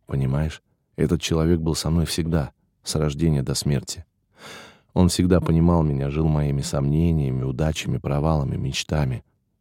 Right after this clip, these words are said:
Тебя помнит, по-прежнему любит. Для себя ты себя ещё не потерял. И когда придёт срок, потеряешь быстро и безболезненно. Твой уход из жизни уже оплакали.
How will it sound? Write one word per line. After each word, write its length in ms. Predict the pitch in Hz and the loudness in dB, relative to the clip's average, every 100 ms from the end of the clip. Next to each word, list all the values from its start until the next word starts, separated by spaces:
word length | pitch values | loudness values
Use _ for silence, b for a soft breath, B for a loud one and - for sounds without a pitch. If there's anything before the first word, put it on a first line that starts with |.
| _ | _
Тебя 280 | - 78 76 | -4 -2 -2
помнит, 460 | - 92 104 90 - _ _ _ _ | 2 4 4 2 -6 _ _ _ _
по-прежнему 600 | 80 82 90 80 78 67 | -2 4 4 4 0 0
любит. 360 | 73 90 80 - _ _ _ _ _ _ | 0 0 -2 -6 _ _ _ _ _ _
Для 100 | - | -4
себя 320 | 85 98 98 | 0 4 4
ты 100 | 95 | 4
себя 320 | 87 92 87 90 | 0 2 4 4
ещё 240 | 82 - | 4 2
не 120 | 82 | 0
потерял. 560 | 80 - 85 80 73 65 _ _ _ _ _ | 0 -4 -2 0 -2 -6 _ _ _ _ _
И 80 | 87 | -2
когда 320 | 82 82 85 | 2 2 2
придёт 340 | 85 78 85 | 0 -2 -4
срок, 360 | - 87 85 - | -2 0 0 0
потеряешь 440 | 76 - 76 76 | -4 -2 0 0
быстро 520 | 73 92 - - 73 - _ | -2 -4 -4 -6 -6 -8 _
и 80 | 107 | 0
безболезненно. 800 | 95 92 87 76 78 71 65 64 _ _ B B B B B | 2 2 0 0 0 -2 -4 -6 _ _ B B B B B
Твой 240 | - 101 98 | 0 6 6
уход 320 | 87 98 92 | 6 4 2
из 80 | 85 | 0
жизни 400 | 80 92 87 80 | 2 4 4 2
уже 220 | 76 85 | 0 0
оплакали. 560 | 82 85 87 - 65 | 0 0 0 -4 -10